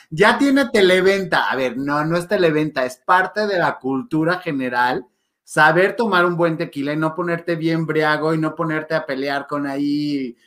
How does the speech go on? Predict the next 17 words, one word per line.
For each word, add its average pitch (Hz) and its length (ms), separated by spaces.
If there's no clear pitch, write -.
y 123 80
que 131 100
se 135 140
te 139 160
suba. 151 260
No, 156 300
o 151 40
sea, 120 240
tomas 180 320
tu 185 160
tequilita, 165 720
tomas 170 280
tu 151 80
mezcal 139 560
o 151 80
todo 147 240
esto 151 480